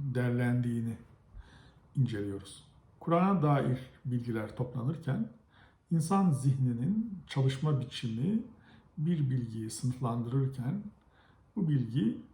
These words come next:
hangi olayla alakalı? Yani niçin indirildi? Kime indirildi?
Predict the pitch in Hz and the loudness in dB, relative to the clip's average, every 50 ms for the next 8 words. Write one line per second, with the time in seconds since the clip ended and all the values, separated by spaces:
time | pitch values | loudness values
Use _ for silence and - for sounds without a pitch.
0 | _ _ - - - - - - - - - - - 220 226 220 202 202 214 208 | _ _ -20 -20 -20 -20 -20 -20 -20 -14 -6 0 4 6 6 6 6 4 2 -2
1 | 202 202 - - - - - _ _ - - - - - - - - - 139 135 | -4 -6 -8 -12 -20 -20 -20 _ _ -20 -20 -20 -20 -20 -20 -12 -4 2 4 6
2 | 135 139 139 131 117 107 101 - - - - - - - 113 113 110 104 - - | 6 8 6 6 4 2 -2 -6 -10 -16 -20 -20 -12 -6 -4 -2 -2 -2 -4 -6
3 | - - - - - - - - - - - - - - - - - - - - | -6 -8 -10 -10 -12 -16 -18 -20 -20 -20 -20 -20 -20 -20 -20 -20 -20 -20 -20 -16
4 | - - 131 123 113 107 117 147 175 180 - - - - - - - - - - | -6 -2 -2 -2 0 0 0 0 0 -2 -4 -8 -14 -20 -20 -20 -20 -20 -20 -20
5 | - - - - 233 170 196 226 214 - 214 160 - 139 127 117 110 110 107 107 | -20 -20 -12 -6 0 4 4 4 4 4 2 0 2 2 2 2 2 0 -4 -6
6 | 104 101 101 92 - - - - - - - - - - - 156 160 156 143 131 | -8 -10 -10 -10 -12 -14 -20 -20 -20 -20 -20 -18 -6 0 2 4 4 4 4 2
7 | 135 - - 131 117 110 110 107 107 101 101 101 104 | 0 0 0 2 2 0 -2 -6 -8 -8 -10 -10 -12